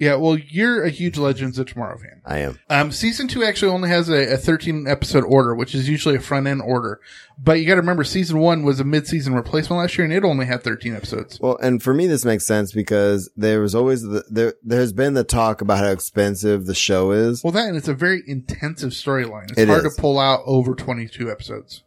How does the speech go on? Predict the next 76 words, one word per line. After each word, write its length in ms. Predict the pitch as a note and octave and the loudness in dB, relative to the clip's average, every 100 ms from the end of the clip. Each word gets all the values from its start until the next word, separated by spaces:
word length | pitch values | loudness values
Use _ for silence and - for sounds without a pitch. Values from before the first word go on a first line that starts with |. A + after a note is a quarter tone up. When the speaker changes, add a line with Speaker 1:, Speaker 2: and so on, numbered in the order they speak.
| C3+ | -2
Speaker 2:
And 440 | C3 B2+ B2+ B2 | 0 2 2 0
they're 120 | C3 | 0
not 180 | C3+ C3+ | 0 0
gonna 160 | C#3 B2+ | 0 -2
do 260 | A2+ B2 | 0 0
what 120 | A#2+ | 0
they 100 | A2+ | 0
do 140 | A2+ A#2 | 0 0
with 80 | A2+ | 0
the 100 | A2 | 0
other 220 | G#2 G#2 | 2 0
ones 260 | G#2 G#2 | 0 0
and 100 | G2+ | -4
try 160 | F#2+ G2 | -4 -2
to 60 | F#2+ | 0
do 160 | G2 | 0
all 120 | F#2+ | 0
the 60 | G#2+ | 0
crossovers 680 | - A2 G2+ - G2+ G2 F#2+ | -2 -2 0 0 0 2 -2
and 80 | |
stuff 120 | F#2 G2+ | -2 0
Speaker 1:
Right. 60 | G2 | 0
Speaker 2:
like 40 | |
that. 220 | G2 F#2+ | 2 2
It's 200 | G2 - - | 0 -4 -8
more 280 | A2 A#2+ B2 | -2 2 2
of 60 | A2 | 0
a 20 | |
standalone 560 | - G#2+ G#2 G#2 G2 | 0 0 2 2 0
thing. 140 | G2+ G2+ | -2 -2
So 180 | A#2 A2+ | 0 0
thirteen 420 | D#3+ D#3+ C3 G#2 | 0 0 0 0
makes 180 | E2+ - | -2 -6
sense 200 | D2+ D2 | -12 -12
to 80 | D2 | -14
me. 100 | C#2 - _ - - | -14 -16 _ -14 -2
Speaker 1:
Um, 200 | D3 C#3+ | -2 0
but 160 | D#3 | 0
Mark 180 | D#3 D3+ | 0 -2
Guggenheim, 460 | F#3 G3 D#3+ D3 C#3+ | -2 0 0 0 -2
who's 180 | C#3+ C#3 | -4 -4
the 60 | |
showrunner, 580 | - F3 C#3+ B2+ B2 A#2+ C3 | 0 2 2 0 -4 -8 -2
uh, 300 | C3 B2+ B2+ | 0 0 -2
talks 260 | C#3 C#3 | -4 -2
about 140 | C#3+ C3 | 0 0
where 260 | C3 B2+ | 0 0
Legends 460 | B2+ B2+ B2 B2+ B2+ | -2 -4 -4 -6 -6
of 40 | |
Tomorrow 380 | B2+ C3 B2 B2 | -6 -2 -2 -2
will 140 | B2 B2 | -4 -4
head 240 | D3+ D#3+ | -2 0
next 200 | E3+ E3 | -2 -2
season. 420 | F3 E3+ E3 E3 D#3+ | -4 -2 -2 -4 -4
So 280 | - C3+ C3 | 2 4 4
I 140 | C#3 | 4
really 260 | C#3+ D3+ C#3+ | 4 2 2
didn't 160 | C#3+ | -2
want 180 | C3+ C3+ | -2 -4
to 60 | C3 | -2
delve 220 | C3+ C3+ | 2 2
into 160 | C#3 C#3 | 2 0
that 100 | C#3 | -2
'cause 140 | B2+ | 0
I 100 | B2+ | 2
wanna 220 | C3 C3 | 4 2
be 100 | B2+ | 0
surprised 460 | A#2+ B2+ C3+ C#3 C#3 | -6 -2 2 2 0
a 20 | |
little 100 | C3+ | 0
Speaker 2:
I'm 120 | C3+ | 4
with 160 | C#3+ A#2 | 4 2
Speaker 1:
bit. 60 | F#2+ | 0
Speaker 2:
you 40 | |
on 100 | E2 | -2
that. 220 | D#2+ D#2+ | -6 -8